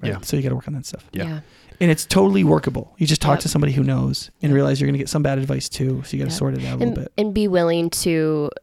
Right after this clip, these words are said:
Speaker 3: I think a lot of people have, take offense to it and be willing to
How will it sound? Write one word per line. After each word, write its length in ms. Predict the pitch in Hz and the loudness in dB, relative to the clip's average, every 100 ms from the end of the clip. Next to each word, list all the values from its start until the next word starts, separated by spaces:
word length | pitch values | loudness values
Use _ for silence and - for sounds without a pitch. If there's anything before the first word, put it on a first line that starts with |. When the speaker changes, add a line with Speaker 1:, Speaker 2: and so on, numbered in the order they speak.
| - | -6
Speaker 3:
I 140 | 170 | -4
think 280 | 175 160 - - | -2 -6 -6 -4
a 80 | |
lot 200 | 165 156 | -2 -2
of 60 | 156 | -4
people 480 | - - 135 120 - _ _ _ _ _ - | -6 -6 -6 -6 -10 _ _ _ _ _ -12
have, 160 | 170 170 | -8 -6
take 240 | - 175 | -4 -4
offense 400 | 156 - 151 165 | -4 -6 -6 -6
to 120 | - 147 | -4 -4
it 60 | |
and 120 | 127 151 | -4 -4
be 100 | 147 | -2
willing 380 | 147 139 139 143 | -2 -2 -2 -6
to 420 | - 139 123 | -4 -4 -4